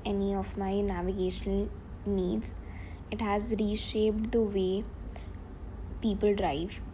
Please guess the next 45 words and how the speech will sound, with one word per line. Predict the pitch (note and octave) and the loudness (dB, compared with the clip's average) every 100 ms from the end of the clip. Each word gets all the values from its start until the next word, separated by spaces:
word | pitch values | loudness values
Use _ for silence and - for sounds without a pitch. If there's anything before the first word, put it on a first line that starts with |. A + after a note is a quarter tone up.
| - | 0
There | G#3 | 2
are | G3 | 4
no | G3+ G#3 G3+ | 4 4 4
more | G3+ A3 | 4 4
needs | G#3+ G3+ G3+ - | 4 4 2 -2
to | A3 | -2
have | A3 F#3 F#3 - | -2 -2 -4 -2
paper | - F3+ F#3 | 2 2 2
maps. | F3+ E3 F3 - - - - | -2 -2 -4 -8 -8 -8 -6
The | |
searching | G#3+ G#3+ G3 G3 G#3+ | -2 0 0 0 -2
feature | G#3 F#3+ G#3 G#3 | -2 -4 -2 -2
of | G#3 | -2
Google | - G3 G3+ | 0 2 4
Maps | G3+ F#3 - | 2 0 -4
is | G3+ G3+ | -6 -2
very | F#3+ F3+ | 0 0
friendly, | G3 F#3+ F3+ F#3 F#3 G3+ - - - - | -2 -2 -2 0 -2 -2 -4 -10 -8 0
using | G#3+ A3 A3 | 4 6 6
normal | F3+ D#3+ E3+ | 4 2 -2
language. | E3 C#3+ D#3 E3 - - - - - - A#3+ | -2 -4 -4 -4 -6 -8 -10 -10 -12 -8 -4
Just | A#3 A#3 - | -2 -2 0
cast | B3 B3+ - - | 2 2 -2 2
Google | A#3 G#3+ G3+ | 6 6 6
Maps | G3 F#3+ - | 2 0 -2
to | A3 | -4
find | G3 F#3+ | 0 0
the | G3+ | 0
best | F3+ F3+ - | 0 -2 -4
place | - F#3 - | -2 -2 -2
for | - G3 | -4 -4
ice | E3+ F3 - | -4 -4 -4
cream | - G#3 | 0 2
near | F#3+ F3 | 2 0
me, | F3 F3+ G3+ - | 0 -2 -4 -4
and | G#3+ G#3+ | -2 0
it | G3 | 2
does | F#3 F3 - | 2 0 -2
it. | - - - - - - - - - - | -6 -8 -10 -10 -10 -10 -10 -10 -4 2
The | G#3+ | 2
reviews | G3+ G#3 G3 G#3 | 4 2 4 4
and | A3 A3 | 2 0
photos | - F#3+ F3+ F#3+ | 0 0 0 -2
that | G3 F#3+ | -2 -4
people | G3 F#3 G3+ G3+ | -4 -2 0 -2